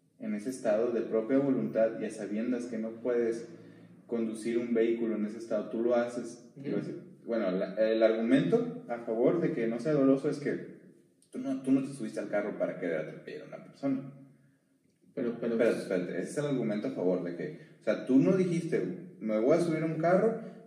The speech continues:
Speaker 1: voy a atropellar a
Speaker 2: ¿Tú crees que
Speaker 1: Elena
Speaker 2: debe ser doloso?
Speaker 1: y te voy a matar". No, pues sí, yo creo que sí. ¿Por qué?
Speaker 2: Ah, entonces por eso ahí entró mi duda también, güey.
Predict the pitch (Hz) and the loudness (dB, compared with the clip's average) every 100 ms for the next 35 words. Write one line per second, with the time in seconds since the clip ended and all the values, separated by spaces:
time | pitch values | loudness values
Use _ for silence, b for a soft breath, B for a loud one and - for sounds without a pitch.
0 | - - 120 131 143 - - 117 117 127 | -20 -4 2 4 2 0 -2 2 6 6
1 | 135 135 143 165 - 143 143 139 143 196 | 6 6 6 8 8 6 4 0 -2 -2
2 | - 127 - 110 104 110 117 107 - 87 | -2 -2 2 2 4 4 4 0 -2 -4
3 | 85 - - 95 98 - 87 95 92 90 | -4 -12 -12 -8 -8 -8 -10 -6 -4 -4
4 | - 117 135 156 151 - - - - - | -2 0 2 2 0 -2 -6 -8 -14 -14
5 | - - 117 95 - 110 120 120 127 123 | -12 -6 -4 -6 -8 -8 -8 -6 -4 -2
6 | 127 123 120 - 123 113 113 110 110 110 | 0 0 0 -2 -6 -4 -4 -4 -4 -6
7 | - 135 117 | -10 -8 -8